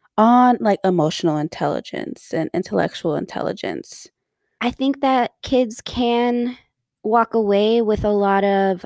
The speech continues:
Speaker 2: um, real life tools, you know, how to, um, public speak,
Speaker 1: Mm-hmm.
Speaker 2: um, how to be polite.
Speaker 1: Be a community servant.
Speaker 2: I think it can be a creative space for kids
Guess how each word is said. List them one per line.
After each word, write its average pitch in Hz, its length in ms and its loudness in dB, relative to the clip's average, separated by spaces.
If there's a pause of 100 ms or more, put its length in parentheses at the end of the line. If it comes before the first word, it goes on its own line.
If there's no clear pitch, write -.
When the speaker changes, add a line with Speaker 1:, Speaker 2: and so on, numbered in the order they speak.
Speaker 2:
um, 185 640 -2 (880)
real 190 400 4
life 180 640 0 (100)
tools, - 720 0 (440)
you 180 180 0
know, 170 340 2
how 180 440 0
to, 185 720 2
um, 175 460 -2
public 208 340 0
speak, - 720 -4 (340)
Speaker 1:
Mm-hmm. 226 340 2
Speaker 2:
um, 165 640 2
how 170 440 0
to 175 840 0
be 175 180 2
polite. 214 680 2 (600)
Speaker 1:
Be 208 120 2
a 202 80 4
community 196 460 0
servant. 170 460 0 (580)
Speaker 2:
I 196 100 0
think 190 300 2
it - 120 -2
can 202 160 0
be 185 220 4
a 170 80 2
creative 185 540 2
space 196 460 0
for 214 160 -4
kids 226 680 -2